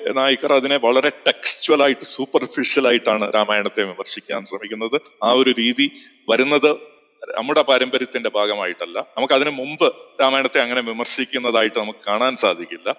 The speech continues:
ഇങ്ങനത്തെ വിമർശനങ്ങളൊക്കെ വരുന്നത് യൂറോപ്യന്മാർ ഇവിടെ പ്രത്യക്ഷപ്പെട്ട് ഇവിടെ കാലുകുത്തിയതിനു ശേഷമാണ്. ഇതിനെക്കുറിച്ച് നമുക്ക് ആധികാരികമായിട്ട് തെളിവുകളോടുകൂടി നാളെ സംസാരിക്കാം. പക്ഷെ ഈ രാജ്യങ്ങളിലെല്ലാം അവര്, അവര് രാമായണം എന്ന് പറയുന്നത്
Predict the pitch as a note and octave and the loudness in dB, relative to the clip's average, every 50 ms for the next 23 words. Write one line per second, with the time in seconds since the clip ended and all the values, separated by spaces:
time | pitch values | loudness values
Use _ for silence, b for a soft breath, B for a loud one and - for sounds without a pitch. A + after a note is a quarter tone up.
0 | - C3 C3 D3+ D#3 C#3+ D#3+ C3+ B2+ C3 C#3 - - D3+ C3+ C#3 C3+ C3 C3 - | -6 -6 -2 0 0 2 2 0 0 0 -2 -2 -2 -2 -2 -2 0 0 0 2
1 | C#3 B2 A#2 A2 A#2 B2 B2+ B2+ A#2 C3+ D#3 B2+ B2 A#2 A#2+ B2 A#2 - A#2+ B2 | 2 2 2 2 2 2 0 0 0 0 0 0 0 0 0 0 0 0 0 -2
2 | A#2+ A#2 A2+ A2 A2 G#2+ G#2 G#2 G#2 - - G2 - _ - G#2 - - - - | -2 -2 -2 -2 0 0 -2 -4 -4 -6 -8 -10 -12 _ -8 -8 -8 -8 -8 -8
3 | A2 - - F#2+ - - G2 _ _ G2 G#2+ G#2 - - G#2 G2+ G#2 G#2+ G#2 G2+ | -8 -8 -8 -8 -10 -10 -14 _ _ -14 -12 -8 -2 0 2 2 2 0 -2 -4
4 | - G2+ G2 F#2+ G2 - - - E2+ - - F2 - - - _ _ _ - - | -4 -6 -6 -6 -6 -6 -6 -6 -6 -6 -8 -12 -14 -16 -20 _ _ _ -2 0
5 | C3 C#3+ C3 C#3 C3 - D#3+ C3 B2+ A2+ C3 C3 C#3 - b b b b b _ | 0 2 2 0 2 2 0 0 0 0 0 -2 -2 -2 b b b b b _
6 | _ - G#2 G2+ G2 G#2 A#2 A#2 B2 C3 B2+ A#2+ A#2+ G#2+ A2+ G#2+ G2+ G2 G2+ F#2+ | _ -8 -6 -4 -2 -2 0 0 2 2 2 2 2 0 -2 -2 -2 -4 -4 -4
7 | F#2 - - G#2+ - - A#2 A2+ B2 C3 C#3+ C#3 C3 B2 A#2 G#2+ G2 F#2+ F#2 F#2 | -6 -8 -10 -10 -4 -2 0 2 2 2 2 2 4 4 2 2 0 -2 -4 -6
8 | F2 - F2+ - - _ _ - F#2+ F2+ - - F2 E2 E2 - - F2 E2+ - | -6 -8 -8 -10 -12 _ _ -8 -6 -6 -6 -6 -8 -8 -8 -8 -6 -6 -6 -6
9 | - F#2+ G2 - - - - C#3 - - - - A2 A#2+ B2 A2+ A#2 A#2 A#2 C#3 | -6 -8 -6 -6 -6 -4 0 0 -2 -2 -4 -4 -2 0 2 2 2 2 2 0
10 | C#3 C#3+ C#3+ C#3+ C#3 C3 B2+ B2 B2 C3 C3+ C3 C3+ C3+ - - b b b b | 0 0 0 -2 0 0 0 0 0 2 2 2 0 -2 -6 -16 b b b b
11 | _ _ - A2 A#2 B2 B2 C3 C3+ - - A#2 A#2 A#2+ B2 B2+ A2+ A2 A2 A2+ | _ _ 0 2 4 4 4 4 2 2 0 0 2 2 2 2 2 2 2 2
12 | A#2 B2 B2+ C3 C3 B2+ C3 C3 - - - _ _ _ _ _ - B2 B2 A#2+ | 2 2 2 2 2 0 0 -2 -2 -4 -12 _ _ _ _ _ -10 -4 -2 0
13 | A2+ A#2 A#2 A2+ A2+ A2+ A2+ C3 D#3 | 2 2 0 0 -2 -2 -2 -2 -2